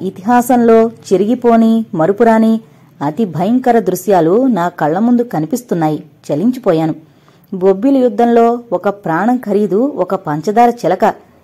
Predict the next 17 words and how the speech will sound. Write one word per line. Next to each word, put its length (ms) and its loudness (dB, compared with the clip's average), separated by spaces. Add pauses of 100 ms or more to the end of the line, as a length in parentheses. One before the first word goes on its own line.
(140)
అందినవాడు 680 4
అందినట్లు 500 -2
చపరించేశారు. 840 -2 (420)
భగవాన్, 520 -2 (200)
ఎంత 300 -4
దారుణం! 600 2 (1120)
మహారాణి 680 2
మల్లమ్మదేవి 1000 0 (100)
ముగ్గురు 400 -2
బిడ్డల 340 -2
తల్లయింది. 600 -2 (480)
పెద్ద 240 -2
కూతురు 380 0
సుందరమ్మను 840 0 (120)
పాలకొండ 560 2
నరసారాయుడికిచ్చి 1040 0
చేశారు. 300 -2